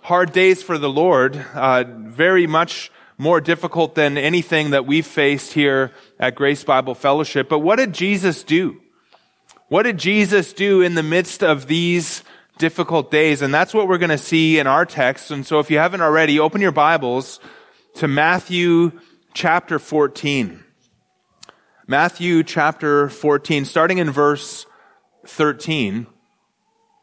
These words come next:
"Now when Jesus heard this, he withdrew from there in a boat to a desolate place by himself.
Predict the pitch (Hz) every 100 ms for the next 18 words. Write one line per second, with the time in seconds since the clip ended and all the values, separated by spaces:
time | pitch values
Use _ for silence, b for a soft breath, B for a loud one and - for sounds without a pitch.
0 | - B B B 135 151 151 131 180 202
1 | 240 185 - 196 233 254 165 127 127 175
2 | - - - b b b b b _ _
3 | _ _ - 208 208 185 - 180 247 247
4 | 226 156 143 147 165 151 127 208 165 160
5 | - 185 147 123 165 190 208 202 196 -
6 | 160 165 165 - 143 143 135 - 143 135
7 | - - -